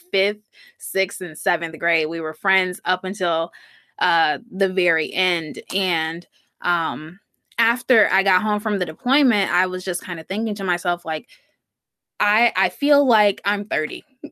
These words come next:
<laughs> I don't feel like I'm twenty-one years old right now. Um, so there was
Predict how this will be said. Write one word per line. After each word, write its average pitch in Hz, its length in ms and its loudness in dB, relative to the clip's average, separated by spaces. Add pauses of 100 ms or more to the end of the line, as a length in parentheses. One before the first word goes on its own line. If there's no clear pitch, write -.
(280)
<laughs> - 460 -18
I 208 200 2
don't 220 300 2
feel 220 300 0
like 190 400 -2
I'm 180 500 -2 (420)
twenty-one 185 600 -4
years 151 280 -4
old 147 220 -4
right 110 220 -2
now. 120 320 -4 (360)
Um, 170 600 -2 (520)
so 202 260 4
there 196 200 4
was 202 260 2